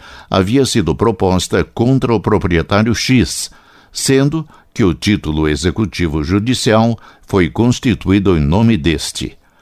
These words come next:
Em fase de execução da sentença,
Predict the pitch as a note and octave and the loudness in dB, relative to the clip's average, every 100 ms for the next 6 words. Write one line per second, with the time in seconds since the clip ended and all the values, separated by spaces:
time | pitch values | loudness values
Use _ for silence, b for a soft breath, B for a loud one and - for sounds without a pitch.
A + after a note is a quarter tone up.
0 | b b b b b b b b b b | b b b b b b b b b b
1 | B2 C#3 D#3+ D#3+ C3 C3 F2+ F2+ D2+ F#2+ | 0 0 2 0 2 0 2 2 2 -2
2 | F2+ E2 F2 D2 - - A2+ E2+ A#2 A2+ | -2 -2 -2 -2 -4 -2 0 2 2 0
3 | - D#2 | -2 -6